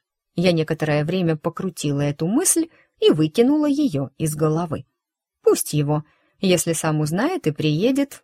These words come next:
стало быть, ещё встретимся и познакомимся. Если нет, так тому и быть. Друзей на хороших мотоциклах у меня и так хватает. Да и не мотоциклами они ценны. Тем не менее,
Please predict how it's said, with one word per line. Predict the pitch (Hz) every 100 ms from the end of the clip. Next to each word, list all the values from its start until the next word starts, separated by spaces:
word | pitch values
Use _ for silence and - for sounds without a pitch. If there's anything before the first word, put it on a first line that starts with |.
| -
стало | 156 - 139 131 147
быть, | 190 302 196
ещё | 147 - 220
встретимся | - - 139 147 156 - 175 - _
и | -
познакомимся. | 381 143 156 143 - 143 139 143 - 139 - _ _ _
Если | 185 180 160 -
нет, | 151 170 196 - - - - _
так | - 339
тому | - 160 160
и | 143
быть. | 143 139 - - _ _ _ _
Друзей | 156 170 156 214 269
на | 143
хороших | - 151 185 - -
мотоциклах | 156 147 143 - 208 139 131 - _ -
у | 208
меня | 165 160 151
и |
так | 151 135 -
хватает. | 147 139 - 139 135 135 - _ _ _ -
Да | 202
и | 240
не | 160 160
мотоциклами | 156 151 143 - 196 - 156 147
они | 147 147 139
ценны. | - - 147 147 143 151 _ _ _ -
Тем | 180 175 165
не | 151
менее, | 160 208 262 311